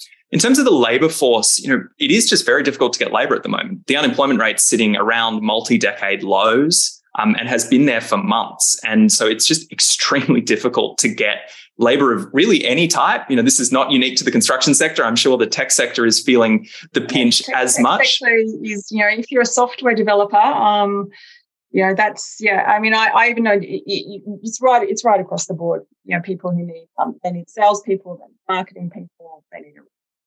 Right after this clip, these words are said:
Speaker 1: Yeah. So migration will help with that to some extent, you know, bringing a little bit extra labour supply in.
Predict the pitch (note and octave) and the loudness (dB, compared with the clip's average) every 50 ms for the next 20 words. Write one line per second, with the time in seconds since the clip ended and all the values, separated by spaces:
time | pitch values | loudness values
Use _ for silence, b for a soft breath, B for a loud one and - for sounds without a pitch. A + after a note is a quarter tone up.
0 | _ _ _ _ _ _ _ _ _ _ - A#2+ A#2+ A2 G2 - - - _ _ | _ _ _ _ _ _ _ _ _ _ -2 0 0 0 0 -4 -10 -14 _ _
1 | - - C#3 - F#3+ F3+ - - - - F#3 G3+ G#3 G#3 A#3+ C4+ C4 - C#4 A#3+ | -4 -2 0 2 2 2 0 0 -2 -2 0 0 2 2 2 2 2 4 4 4
2 | G3 - - A#2+ - - F3 E3+ F#3+ G3+ - - - - - E3+ D#3 - - A#2+ | 4 4 2 0 2 2 0 0 0 -2 -4 -4 -6 -2 0 0 2 2 0 0
3 | C3+ C3+ B2+ - - F3 F#3+ A3 G3+ - D3 B2+ A#2+ A#2+ C#3 C#3+ C3+ C3 B2+ A#2+ | 0 0 0 0 0 0 2 2 2 2 0 0 0 0 2 2 2 2 4 4
4 | A#2+ A#2+ B2 A2+ - - - - - - A2+ G#2+ G#2 G#2 G2 - - - - - | 4 2 2 2 2 0 0 0 0 0 0 2 0 0 0 -2 -2 -2 -2 -2
5 | - G#2 G#2+ A2+ C#3 F3 G#3 A3 A3 | 0 0 0 2 2 4 2 2 2